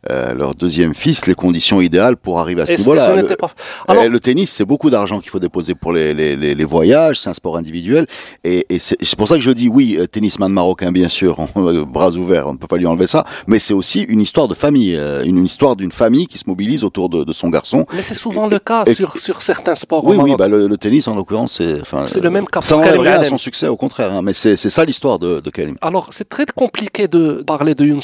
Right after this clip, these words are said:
Speaker 2: El Ainaoui tout seul, parce que on, on, tous, dans notre imaginaire ou dans notre, euh, mémoire, on les associe tous les trois. C'était le
Speaker 1: <laughs> Ouais.
Speaker 2: pack, euh, des trois mousquetaires, on les appelait les trois mousquetaires et tout.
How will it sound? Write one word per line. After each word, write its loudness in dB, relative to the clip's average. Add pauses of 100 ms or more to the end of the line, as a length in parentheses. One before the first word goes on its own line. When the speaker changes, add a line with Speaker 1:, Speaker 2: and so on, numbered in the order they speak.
Speaker 2:
El -2
Ainaoui 2 (120)
tout 2
seul, 2
parce -10
que -4
on, 0
on, -6 (160)
tous, 2
dans 0
notre -2
imaginaire 0
ou -8
dans -2
notre, -4
euh, 0 (100)
mémoire, 2
on -2
les -6
associe -4
tous 0
les 2
trois. -12
C'était 0
le 2
Speaker 1:
<laughs> 0
Ouais. -4
Speaker 2:
pack, -2 (480)
euh, -4
des 2
trois 0
mousquetaires, -4
on -2
les -8
appelait -6
les -8
trois -8
mousquetaires -4
et -4
tout. -2